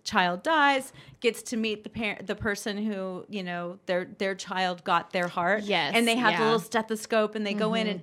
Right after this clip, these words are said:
Speaker 1: every time, I have chills saying it, every time the parents are bawling and the other person's bawling, I mean, it's
Speaker 2: Yeah.
Speaker 1: just so powerful how connected we are. And it's my belief that we're really like that more than we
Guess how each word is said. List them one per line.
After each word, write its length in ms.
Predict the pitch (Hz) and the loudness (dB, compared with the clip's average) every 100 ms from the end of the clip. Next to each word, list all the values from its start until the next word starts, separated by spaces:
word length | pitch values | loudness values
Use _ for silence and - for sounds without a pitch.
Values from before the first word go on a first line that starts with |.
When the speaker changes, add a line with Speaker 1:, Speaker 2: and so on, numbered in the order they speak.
| - | 8
Speaker 1:
every 320 | 277 262 247 | 10 10 6
time, 420 | 233 240 208 202 - | -2 -2 -2 -2 4
I 80 | 285 | 4
have 140 | 214 | 4
chills 340 | - 220 214 - | 0 -4 -4 -4
saying 240 | 240 220 | -4 -4
it, 120 | 170 - - - | -8 -12 -20 -10
every 240 | 262 262 262 | -4 0 0
time 340 | - 233 220 | 2 2 2
the 80 | 196 | -2
parents 420 | - 220 214 214 | -4 -4 -2 -4
are 80 | 170 | -8
bawling 640 | 175 208 202 208 208 208 | -4 2 4 4 2 0
and 100 | 180 | -4
the 160 | 170 - | -6 -4
other 200 | 220 233 | -2 -2
person's 420 | 220 262 262 220 | -2 -4 -4 -6
bawling, 300 | 220 220 220 | -2 0 0
I 20 | |
mean, 140 | 233 220 | -2 0
it's 100 | 202 | 2
Speaker 2:
Yeah. 300 | 190 180 180 | 2 2 0
Speaker 1:
just 240 | 175 - | -2 -6
so 640 | - 247 233 226 208 196 175 - _ _ - | -4 2 4 4 2 -2 -6 -14 _ _ -16
powerful 580 | - 254 359 381 262 | -8 0 2 4 2
how 140 | 226 220 | 2 2
connected 640 | 220 220 220 311 - 302 | -2 -2 2 2 0 -4
we 160 | 240 208 | 0 2
are. 160 | 175 175 - - | 2 0 -10 0
And 120 | 233 | 2
it's 220 | 247 - | 2 2
my 260 | 240 269 381 | 4 4 4
belief 320 | 294 220 208 | 2 0 2
that 120 | 202 | 0
we're 140 | 202 190 | 0 -4
really 800 | 185 196 247 269 277 262 240 220 | -8 -6 -4 -2 -2 -2 -4 -6
like 640 | 185 190 190 175 202 - | -8 -6 0 0 -2 -4
that 340 | 285 302 320 - | 2 4 2 0
more 300 | 214 196 196 | -2 0 -2
than 180 | 190 | -4
we 180 | 185 170 | -6 -10